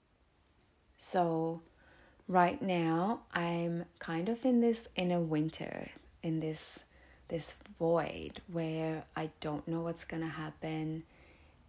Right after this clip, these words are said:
And I'm just being called to, to just be and to not take any action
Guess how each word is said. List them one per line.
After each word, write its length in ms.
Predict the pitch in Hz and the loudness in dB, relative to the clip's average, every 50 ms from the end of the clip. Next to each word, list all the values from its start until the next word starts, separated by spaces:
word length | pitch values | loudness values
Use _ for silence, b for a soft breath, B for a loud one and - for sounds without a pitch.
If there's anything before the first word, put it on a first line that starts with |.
| _ - | _ -2
And 720 | - 175 170 165 160 160 156 160 156 156 156 156 160 - - - - | 0 2 2 2 2 2 2 2 2 2 0 0 -2 -6 -12 -8 -2
I'm 160 | 165 160 160 156 | 0 0 2 2
just 320 | 170 170 165 165 - - | 2 2 0 0 -4 -4
being 200 | 180 165 160 160 | -2 -2 -2 -2
called 560 | 160 - - 170 156 156 156 156 156 156 160 - - - - - | -4 -6 -8 -6 -4 -4 -2 -2 -4 -4 -6 -8 -14 -20 -10 -8
to, 120 | - 156 - - - - - - - | -8 -8 -8 -12 -20 -20 -20 -14 -8
to 120 | - 170 | -8 -8
just 400 | - - 160 156 143 - - - - | -4 -2 -2 -2 -2 -6 -10 -6 -4
be 540 | 131 139 151 160 170 175 175 180 185 196 - - | 0 0 2 2 2 0 0 0 -2 -6 -8 -8
and 440 | 156 151 151 147 151 151 156 151 - | -6 -4 -2 -2 -2 -2 -4 -6 -6
to 100 | - 156 | -6 -6
not 260 | 156 156 165 165 - | -4 -4 -4 -6 -8
take 360 | - - - 170 170 170 - - | -8 -6 -6 -6 -6 -6 -6 -6
any 260 | 170 170 165 165 165 - | -2 -2 0 -2 -2 -2
action 680 | 160 160 156 - - - - 165 160 160 160 165 160 | -6 -6 -8 -8 -8 -6 -4 -2 0 0 0 -2 -2